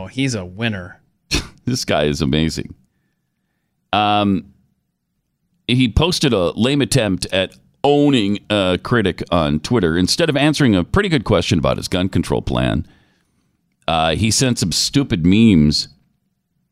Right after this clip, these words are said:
Speaker 2: to the person who asked him the question.
Speaker 1: Yeah, so, yeah, the, the lady just asked, you know, "Hey, how do,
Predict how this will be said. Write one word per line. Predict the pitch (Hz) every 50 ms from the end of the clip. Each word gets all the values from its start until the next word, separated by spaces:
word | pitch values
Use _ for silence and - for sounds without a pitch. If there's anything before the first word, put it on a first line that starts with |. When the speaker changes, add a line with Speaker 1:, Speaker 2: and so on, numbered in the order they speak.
| _ _ _ _ _ _ _ _ _ _ _ _
Speaker 2:
to | - 104
the | 82
person | - - 101 92 - 90 78
who | 80 80 69
asked | 69 69 -
him | 78 73 67
the | 65
question. | - 78 62 65 - 180
Speaker 1:
Yeah, | 156 127 113
so, | - - 143 135 127 131
yeah, | 147 165 165 131 98
the, | 98 107 120 123 117 - -
the | 135 127 123
lady | 135 143 143 143 147 139
just | 143 147 139 139
asked, | 135 143 151 139 131 - -
you | - 123
know, | 117 113 113 120
"Hey, | 127 139 135 123
how | 120 123 127
do, | 110 - - 110 98